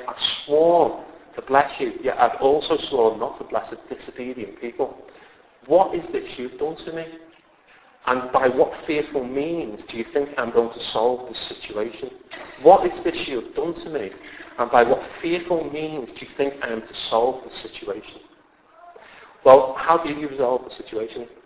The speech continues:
And the answer is in the second half of verse thirteen in Deuteronomy twenty-nine, verse thirteen. It says there,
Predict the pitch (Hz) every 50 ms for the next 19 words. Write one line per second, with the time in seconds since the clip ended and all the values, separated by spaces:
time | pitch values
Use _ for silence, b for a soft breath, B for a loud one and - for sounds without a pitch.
0 | - - 110 113 135 160 185 190 - - 165 151 120 110 - - 104 107 107 107
1 | - - 135 - - 143 135 - 135 120 110 - 110 - 107 107 107 104 - -
2 | - 110 107 110 - - 117 104 98 - - 113 - - - 101 101 104 101 98
3 | - - - - - 101 101 - - 104 101 101 98 98 101 90 - - - -
4 | - 104 - - - - 104 101 101 - _ _ _ _ _ _ _ _ _ _
5 | _ _ _ _ _ - 113 - - - 170 - - - 160 135 123 104 101 -